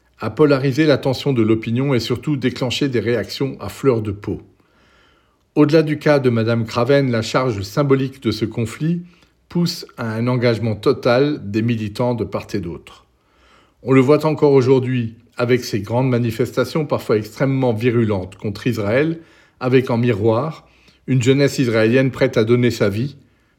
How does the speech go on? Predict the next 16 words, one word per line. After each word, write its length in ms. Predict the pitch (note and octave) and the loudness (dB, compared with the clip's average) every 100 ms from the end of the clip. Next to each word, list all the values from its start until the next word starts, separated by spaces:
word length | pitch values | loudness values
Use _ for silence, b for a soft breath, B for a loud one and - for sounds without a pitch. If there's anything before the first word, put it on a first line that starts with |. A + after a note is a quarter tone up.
| _ | _
pour 140 | A#2 A2+ | -4 2
défendre 440 | B2+ B2+ C3 G#2+ | 2 2 0 0
la 140 | G2+ | -4
terre 240 | G2+ D3 A#2+ | 0 0 0
d'Israël 520 | G#2+ - G2+ A#2 C3+ | -4 -6 -4 -2 -2
et 40 | |
ses 220 | A2+ A2 A2+ | -2 -2 -2
habitants. 520 | G#2+ G#2+ F#2+ D#2+ - _ _ _ b b b b b b b - | -4 -6 -12 -14 -18 _ _ _ b b b b b b b -4
En 100 | D3 | 0
ce 160 | D3 G#3 | 2 0
sens, 380 | - G#3+ - | 0 -2 -4
le 60 | D3 | -2
destin 400 | C3 C#3+ - F#3+ | 0 0 0 0
de 80 | C3 | 0
Madame 320 | A2 C#3+ D3 | 0 -2 -2
Craven, 600 | - B2 G#2 F#2 E2+ | -4 -4 -4 -4 -6